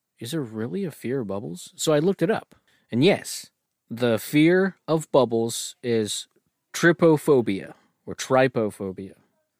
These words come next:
which actually it means fear of holes because bubbles look like holes,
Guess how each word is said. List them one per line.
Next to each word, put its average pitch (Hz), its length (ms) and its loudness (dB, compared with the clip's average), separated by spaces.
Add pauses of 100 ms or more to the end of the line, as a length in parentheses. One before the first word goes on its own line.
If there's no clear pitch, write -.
(360)
which 113 300 -2
actually 147 400 4
it 117 80 2
means 139 480 4
fear 135 380 0
of 104 120 -4
holes 120 840 -2 (360)
because 107 260 -12
bubbles 110 420 -6
look 117 100 -4
like 107 220 -4
holes, 117 600 -6